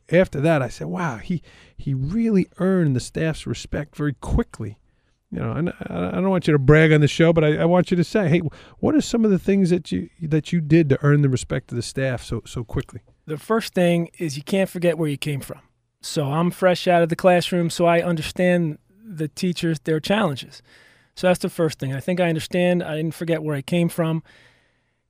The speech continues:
Speaker 2: And I think you can't fake it. Uh, so respect is not given. Uh, it's not something that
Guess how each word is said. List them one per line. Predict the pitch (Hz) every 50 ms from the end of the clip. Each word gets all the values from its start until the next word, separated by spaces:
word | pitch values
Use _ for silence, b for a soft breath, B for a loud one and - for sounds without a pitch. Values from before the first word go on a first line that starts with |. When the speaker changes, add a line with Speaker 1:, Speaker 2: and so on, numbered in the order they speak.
| _ _ -
Speaker 2:
And | 170 170
I | 170
think | 170 202 196 -
you | 190
can't | - - 202 185 160
fake | - - - 190 190 190 -
it. | 123 - _ _ _ _ _ _ -
Uh, | 156 147 143 143 135
so | - - - 175 160 151 160 - _ _ _ _ _ _ _ _ _ _ _ -
respect | 277 180 160 156 - - 190 190 196 185
is | 180 170
not | 170 170 147 135 120
given. | 151 175 185 220 262 277 285 _ _ _ _ _ _ -
Uh, | 160 156 147 143 143 147 _ -
it's | - - -
not | 180 170 160 160 156 151
something | - - 185 170 165 - 170 160
that | 156 156 151 151 151 160